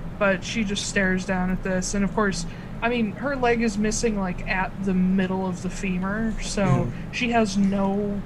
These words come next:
Speaker 1: pant leg below that, and her, her, uh, um, she's not wearing a glove at the moment, but she was before.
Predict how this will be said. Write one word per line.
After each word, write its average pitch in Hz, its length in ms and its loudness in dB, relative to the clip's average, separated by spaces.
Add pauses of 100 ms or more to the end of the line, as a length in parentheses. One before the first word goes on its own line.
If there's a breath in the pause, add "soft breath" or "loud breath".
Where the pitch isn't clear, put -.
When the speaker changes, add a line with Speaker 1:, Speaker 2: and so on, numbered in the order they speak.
(100)
Speaker 1:
pant 202 420 -2
leg 180 300 -2
below 185 360 0
that, 170 420 -2 (920 loud breath)
and 190 380 4
her, 202 560 0 (200)
her, 208 300 -2
uh, 175 480 -2 (840)
um, 180 380 -2
she's 202 180 -4
not 202 160 0
wearing 185 220 -2
a 175 40 -6
glove 180 280 -2
at 180 80 -8
the 180 80 -6
moment, 175 340 -2
but 180 140 -6
she - 180 -6
was 170 420 -4
before. 180 540 -4